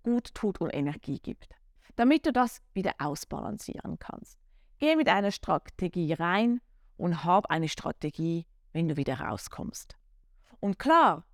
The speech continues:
das kannst du auch anwenden im Berufsumfeld. Wobei auch im Berufsumfeld rate ich dir, genau hinzuschauen und zu überlegen,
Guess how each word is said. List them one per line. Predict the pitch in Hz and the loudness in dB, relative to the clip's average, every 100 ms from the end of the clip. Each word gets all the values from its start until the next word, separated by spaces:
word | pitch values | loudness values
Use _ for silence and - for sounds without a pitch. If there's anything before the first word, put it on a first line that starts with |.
| - | -10
das | 160 - | -10 -4
kannst | 180 185 - | -2 0 2
du | |
auch | 180 | 2
anwenden | - 185 180 175 175 165 165 165 - - | 2 2 2 0 0 0 0 -2 -8 -4
im | 185 180 | 0 2
Berufsumfeld. | 170 240 294 - 151 - - - - - _ _ _ _ _ _ _ _ | 2 -2 -4 -6 -6 -4 -6 -6 -10 -18 _ _ _ _ _ _ _ _
Wobei | 185 214 185 | 0 4 6
auch | 185 | 4
im | 196 | 2
Berufsumfeld | 175 160 254 370 - 262 208 165 156 160 | 0 0 0 0 0 -2 0 -2 -4 -2
rate | 175 208 269 - 196 | 2 6 4 4 0
ich | 185 - | -2 -4
dir, | 170 165 | -4 -2
genau | 175 180 180 220 | 0 2 4 2
hinzuschauen | 196 226 320 - 262 185 143 147 160 - _ _ _ _ - | 2 0 -2 -4 -4 -4 -4 -4 -8 -12 _ _ _ _ -4
und | 233 226 | -2 0
zu | 247 | 0
überlegen, | 247 240 247 294 403 392 220 160 | 2 4 4 4 2 2 0 -2